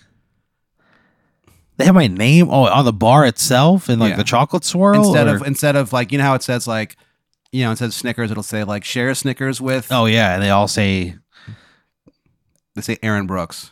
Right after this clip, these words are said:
Speaker 1: "My first and last name."
Speaker 2: Yeah.
Speaker 1: God damn it, Pat.
Speaker 2: So that, that,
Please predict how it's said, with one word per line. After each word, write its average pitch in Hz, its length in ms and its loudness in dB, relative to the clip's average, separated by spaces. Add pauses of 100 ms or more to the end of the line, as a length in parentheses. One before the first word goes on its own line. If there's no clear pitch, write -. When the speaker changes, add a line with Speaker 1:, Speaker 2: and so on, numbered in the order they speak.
Speaker 1:
"My 104 140 -4
first 135 300 -4
and 123 260 0
last 117 280 0
name." 92 280 -2
Speaker 2:
Yeah. 87 180 -16 (220)
Speaker 1:
God 92 360 -4
damn 71 260 -18
it, - 120 -18
Pat. - 300 -16 (400)
Speaker 2:
So 143 300 -2
that, 151 220 0
that, 190 200 0